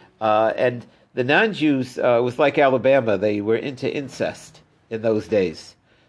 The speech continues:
So if they followed the non-Jewish customs, there would be a lot of mamzerim there. So if there were Jews there, you couldn't have converts because there'd be a lot of mamzerim. So Rabbi Yochanan says you could s-, accept from Talmud.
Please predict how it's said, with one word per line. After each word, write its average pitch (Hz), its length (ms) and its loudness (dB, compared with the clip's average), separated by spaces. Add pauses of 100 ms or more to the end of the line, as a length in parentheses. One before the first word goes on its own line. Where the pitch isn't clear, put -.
So 113 600 0
if 117 280 -2
they 120 300 2
followed 143 500 0
the 113 100 0
non-Jewish 127 640 -4
customs, 120 720 -4 (480)
there 123 260 -2
would 123 200 -2
be 139 180 0
a 123 80 2
lot 135 180 4
of 131 100 0
mamzerim 123 640 0
there. 78 280 -6 (420)
So 127 180 -2
if 113 100 -6
there 123 140 2
were 120 100 0
Jews 170 380 -4
there, 123 200 2
you 117 160 -4
couldn't - 540 -6 (100)
have 135 260 -2
converts 170 500 -2
because 120 440 -6
there'd 113 220 -4
be 139 80 -2
a 127 80 2
lot 127 180 2
of 127 80 -2
mamzerim. 107 540 -2 (640)
So 120 140 -4
Rabbi 123 200 -2
Yochanan 156 360 -2
says 143 300 0
you 127 100 -4
could 147 300 -4
s-, - 200 -18
accept 131 380 -4
from 104 140 -12
Talmud. 85 500 -8